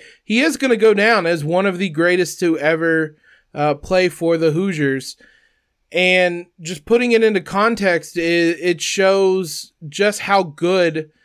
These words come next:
uh, he could be by the time he's done at Indianapolis. So he could join an elite group. Calbert Cheaney, Steve Alford, Don Schlund, uh, A J Guyton, and Mike Woodson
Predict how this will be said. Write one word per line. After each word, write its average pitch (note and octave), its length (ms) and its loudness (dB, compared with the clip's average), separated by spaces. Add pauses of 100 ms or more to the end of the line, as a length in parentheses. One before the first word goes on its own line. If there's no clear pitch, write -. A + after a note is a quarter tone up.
(240)
uh, D3 200 0
he D3+ 220 -6
could D#3+ 240 -4
be E3+ 580 -4 (460)
by D#3+ 160 0
the E3+ 120 -2
time E3+ 260 -2
he's E3 240 -4
done D#3+ 380 0
at D3 260 -2
Indianapolis. D3 800 -2
So D#3+ 200 0
he F#3 140 -2
could G#3+ 180 -2
join F#3+ 520 0 (420)
an D#3 140 -4
elite F3 400 -2
group. D3+ 360 -2
Calbert G3+ 380 0
Cheaney, F#3+ 380 -2
Steve G3+ 340 -4
Alford, E3 480 -2
Don F3+ 320 0
Schlund, E3+ 680 -6 (520)
uh, C3+ 260 -2
A E3+ 140 0
J F#3+ 180 0
Guyton, F3 600 -2
and D3+ 180 -4
Mike G3+ 240 0
Woodson B3+ 440 -8